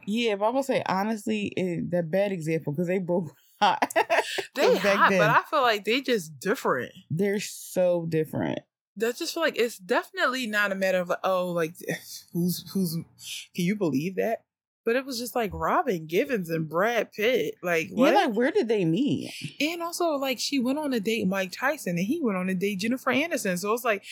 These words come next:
Speaker 2: they both must have made each other go in the extreme opposite direction, because Mike,
Speaker 1: <laughs>
Speaker 2: to go from Brad Pitt to Mike Tyson, that's nuts.
Speaker 1: That's,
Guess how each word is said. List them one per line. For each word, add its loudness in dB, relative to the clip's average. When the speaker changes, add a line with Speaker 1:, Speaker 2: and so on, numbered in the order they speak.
Speaker 2:
they 2
both -2
must -4
have 0
made 0
each -2
other 0
go 0
in 0
the -2
extreme -2
opposite -4
direction, 0
because -4
Mike, 0
Speaker 1:
<laughs> -12
Speaker 2:
to -2
go 2
from 0
Brad 2
Pitt -2
to 2
Mike -2
Tyson, -2
that's 0
nuts. -2
Speaker 1:
That's, -2